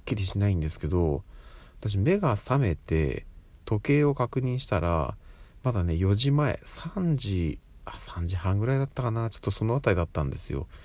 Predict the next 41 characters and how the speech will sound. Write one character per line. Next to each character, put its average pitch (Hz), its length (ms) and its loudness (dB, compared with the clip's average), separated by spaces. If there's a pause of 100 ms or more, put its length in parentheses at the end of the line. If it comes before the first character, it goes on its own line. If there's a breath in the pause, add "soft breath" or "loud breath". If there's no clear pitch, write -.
(280 loud breath)
っ - 80 -
て 170 60 4
い 180 80 4
う 180 80 4
の 143 120 2
が 113 80 2
ま 101 120 4
ず - 100 -2
記 - 200 -2
憶 90 180 0
と - 100 -2
し 90 80 -2
て - 100 -4
あ 80 60 2
っ 80 60 -2
て、 - 320 -8 (400 loud breath)
も 147 180 4
う - 20 -2
一 160 200 -4
つ、 87 500 0 (580 soft breath)
う 98 120 -2
ち 110 340 0
子 - 120 0
供 127 160 2
三 123 260 0
人 120 100 0
い 120 60 2
る 117 100 2
ん 90 60 2
で 78 100 -2
す - 100 -6
け - 120 -6
ど、 80 220 2
上 101 340 2
に 101 100 2
女 101 200 4
の 92 100 2
子 80 80 -4
二 - 220 0
人 69 100 -4
と、 - 220 -4